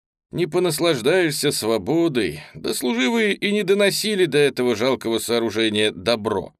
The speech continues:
Сами же потом долбили, лопатами скребли вокруг, вперебор ругаясь, обещая переломать шеи и рёбра тем,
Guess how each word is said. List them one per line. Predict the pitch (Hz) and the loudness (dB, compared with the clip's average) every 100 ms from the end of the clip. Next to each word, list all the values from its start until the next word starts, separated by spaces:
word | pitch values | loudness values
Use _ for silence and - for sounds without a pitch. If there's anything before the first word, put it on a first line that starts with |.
| _ _ _ _ | _ _ _ _
Сами | - - 104 | -4 -4 -4
же | - | -4
потом | 98 95 95 87 | -4 -2 -4 -2
долбили, | 98 90 185 190 165 | -2 -2 -2 0 2
лопатами | 123 90 78 76 147 110 | 0 -2 -4 -4 -2 -6
скребли | - 98 98 104 151 | -6 -6 -4 -2 -2
вокруг, | 98 - 85 156 151 - | -4 -6 -8 -6 -6 -10
вперебор | - 98 104 101 165 123 | -10 -4 -4 -2 -2 -2
ругаясь, | 104 98 120 160 147 127 - | -4 -2 0 2 2 0 -2
обещая | 98 92 - - 143 135 | -4 -4 -4 0 2 2
переломать | 113 104 98 110 147 127 | 0 0 0 0 0 -2
шеи | - - 151 131 | -6 -2 0 0
и | - 104 | 0 0
рёбра | 110 101 85 | 0 0 -4
тем, | 78 - - 143 | -10 -6 -4 -6